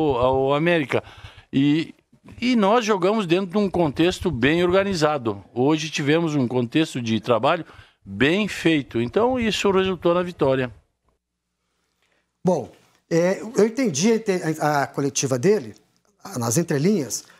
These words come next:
Speaker 2: que ele tá propondo o futebol reativo,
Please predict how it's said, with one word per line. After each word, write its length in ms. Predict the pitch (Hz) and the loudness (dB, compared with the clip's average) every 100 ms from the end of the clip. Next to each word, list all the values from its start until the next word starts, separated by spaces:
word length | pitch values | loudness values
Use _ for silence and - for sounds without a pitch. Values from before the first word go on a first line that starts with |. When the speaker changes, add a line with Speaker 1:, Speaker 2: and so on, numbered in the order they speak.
| _ _ _ _ _ - | _ _ _ _ _ -2
Speaker 2:
que 320 | 214 247 269 | 0 0 0
ele 220 | 233 202 | 2 2
tá 160 | 202 208 | 0 -2
propondo 760 | 226 226 214 196 214 269 294 - _ | -2 -2 0 2 0 -2 -6 -14 _
o 100 | - | -6
futebol 500 | 208 196 - 151 180 | -2 -2 -2 0 0
reativo, 640 | 190 226 247 - 233 131 | 2 0 0 0 0 0